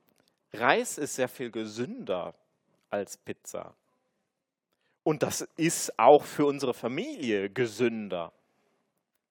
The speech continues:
Und noch ein weiterer Aspekt, wenn wir jetzt losgehen würden, eine Pizza holen oder sie eine Pizza macht, ist doch günstiger, wenn wir Reis kochen. Vielleicht sollte man Finanzen auch mit im Blick behalten.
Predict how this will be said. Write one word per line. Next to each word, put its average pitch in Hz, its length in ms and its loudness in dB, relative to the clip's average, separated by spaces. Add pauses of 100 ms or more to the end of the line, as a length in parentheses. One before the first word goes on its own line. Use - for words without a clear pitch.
(680)
Und 160 220 0
noch 147 180 8
ein 127 160 8
weiterer 156 360 6
Aspekt, 185 440 2
wenn 139 160 6
wir 135 80 2
jetzt 120 240 6
losgehen 127 560 0
würden, 120 200 2
eine 120 100 4
Pizza 117 500 4
holen 123 400 4
oder 120 280 4
sie 127 200 0
eine 110 160 0
Pizza 120 360 0
macht, 139 420 -2 (600)
ist - 160 -8
doch - 160 -8
günstiger, 135 760 2
wenn 104 160 -6
wir 98 360 -2
Reis 190 340 0
kochen. - 380 -8 (1400)
Vielleicht 135 320 -2
sollte 147 200 2
man 139 140 -4
Finanzen 143 600 -6
auch - 320 0
mit 117 160 -6
im 104 120 -8
Blick 101 260 -10
behalten. 90 580 -8